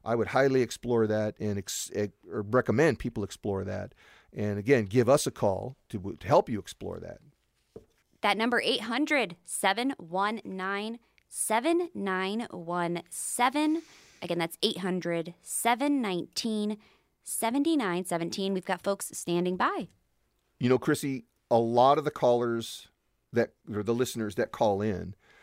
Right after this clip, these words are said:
Speaker 1: they, they all share the same consent that they feel like they're doing something, they just not feel like they're winning.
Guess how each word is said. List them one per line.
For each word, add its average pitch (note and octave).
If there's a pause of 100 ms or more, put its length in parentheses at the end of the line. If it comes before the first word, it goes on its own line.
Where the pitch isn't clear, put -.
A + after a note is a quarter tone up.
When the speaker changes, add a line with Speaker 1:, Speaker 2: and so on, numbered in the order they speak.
(320)
Speaker 1:
they, B2+
they C3+
all A3+
share F3
the A#2+
same C#3
consent A2+ (120)
that A#2
they G#2+ (100)
feel G#3+
like F#3+
they're D3+
doing C3+
something, A#2+
they G2
just F#3+
not D#3+
feel C3+
like A#2+
they're G2
winning. G2+